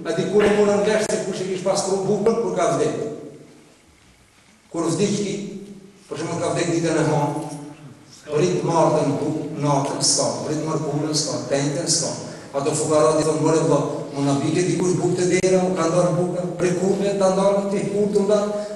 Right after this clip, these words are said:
Valla, pi natën e martën, marr punën s'ka tani. Po, ai, çat ditë ka vdek filoni, e, pa, ai, pra. Ai që na bike bukën, pa ha vdek. Më thonë, punë të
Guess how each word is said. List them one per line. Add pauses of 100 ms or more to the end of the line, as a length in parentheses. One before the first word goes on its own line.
Valla, (140)
pi
natën
e
martën,
marr
punën
s'ka (100)
tani. (540)
Po, (200)
ai,
çat
ditë
ka
vdek
filoni,
e, (180)
pa,
ai,
pra. (540)
Ai
që
na
bike
bukën,
pa
ha (100)
vdek.
Më
thonë,
punë
të